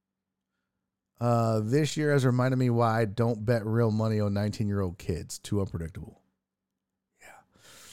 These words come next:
Eric said me and my wife do the same thing. Right? Right? And then the longer that it goes on, eventually one of you, Eric, is gonna have to be like, "Hey,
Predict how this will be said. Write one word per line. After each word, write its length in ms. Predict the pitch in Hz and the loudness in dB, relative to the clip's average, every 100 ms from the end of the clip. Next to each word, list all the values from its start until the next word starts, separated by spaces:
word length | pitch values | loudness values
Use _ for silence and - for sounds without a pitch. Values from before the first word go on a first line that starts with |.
| - | -2
Eric 200 | - 175 | 4 6
said 160 | 185 180 | 6 4
me 100 | 151 | 4
and 80 | 151 | 4
my 80 | 135 | 4
wife 300 | 113 123 - | 6 2 2
do 100 | 110 | 0
the 100 | 98 | 2
same 240 | 107 98 | 0 0
thing. 220 | 110 92 - | 0 -2 2
Right? 360 | 127 190 226 - _ | 6 6 2 -6 _
Right? 300 | 135 175 208 - _ - | 0 0 -2 -12 _ -6
And 160 | 196 | -6
then 80 | 247 | -4
the 80 | 233 | -2
longer 380 | 196 202 254 233 | 2 2 2 0
that 100 | 220 | 0
it 120 | 190 | 2
goes 240 | 214 196 | 2 6
on, 180 | 202 202 | 6 6
eventually 400 | 170 165 262 262 | 4 2 2 0
one 240 | 202 165 220 | 2 4 2
of 100 | 180 | 0
you, 100 | 151 | 2
Eric, 240 | 147 156 | 2 2
is 80 | 139 | 0
gonna 120 | 147 | -2
have 60 | 151 | -2
to 80 | 143 | 0
be 80 | |
like, 180 | 151 131 147 | 0 0 -2
"Hey, 220 | 156 | -4